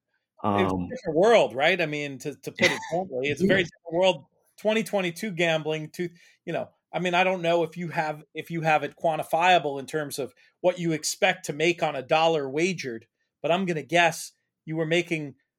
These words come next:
Speaker 1: you know, way more than a dollar in two thousand as opposed to,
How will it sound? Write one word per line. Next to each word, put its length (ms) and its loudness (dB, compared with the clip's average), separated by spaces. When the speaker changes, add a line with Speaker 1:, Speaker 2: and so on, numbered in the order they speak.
Speaker 1:
you 140 -2
know, 240 -2
way 360 4
more 360 4
than 160 -2
a 40 -8
dollar 600 0
in 260 -4
two 180 -6
thousand 600 2
as 160 2
opposed 520 -2
to, 260 2